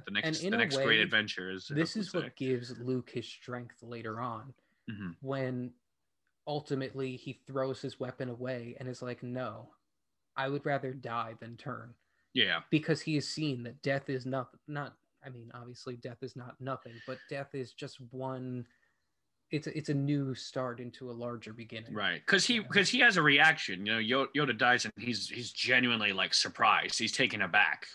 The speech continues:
Speaker 1: But it's also, like, he need-, he needed, he almost needed to see that. So it's
Speaker 2: Yeah.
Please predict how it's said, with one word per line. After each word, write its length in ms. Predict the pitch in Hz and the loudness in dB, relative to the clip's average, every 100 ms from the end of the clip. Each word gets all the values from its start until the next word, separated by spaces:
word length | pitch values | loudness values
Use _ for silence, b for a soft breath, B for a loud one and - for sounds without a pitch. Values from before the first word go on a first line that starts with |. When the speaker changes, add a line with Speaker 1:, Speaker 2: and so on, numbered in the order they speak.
| - | 2
Speaker 1:
But 120 | 113 | 4
it's 160 | 104 131 | 4 4
also, 280 | 127 127 | 2 2
like, 240 | 113 110 95 | 4 4 4
he 160 | 123 | 2
need-, 340 | 117 117 117 - | 4 4 4 2
he 140 | 127 | 0
needed, 360 | 123 117 107 98 | 2 4 2 0
he 120 | 139 147 | 4 4
almost 200 | 135 123 | 4 2
needed 240 | 104 90 | 2 0
to 80 | - | -2
see 200 | - 65 | -8 -8
that. 320 | 60 53 - | -8 -8 -8
So 200 | - 76 | -8 -6
it's 140 | 85 131 | -6 -6
Speaker 2:
Yeah. 140 | 117 | -8